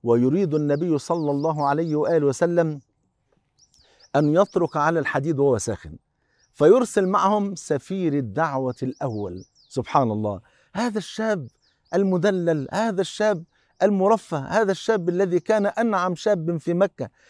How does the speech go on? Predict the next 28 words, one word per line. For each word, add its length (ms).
يتحمل 520
هذه 240
المسؤولية 460
الكبيرة. 440
نعم، 360
يستعمله 680
المولى 360
عز 280
وجل 320
في 120
هذه 300
المسؤولية 760
الكبيرة. 560
ويذهب 500
مصعب 300
بن 220
عمير 480
كسفير 840
أول 300
للدعوة 520
إلى 400
الله، 260
إلى 140
الله 180
سبحانه 240
وتعالى 400
في 120
المدينة 540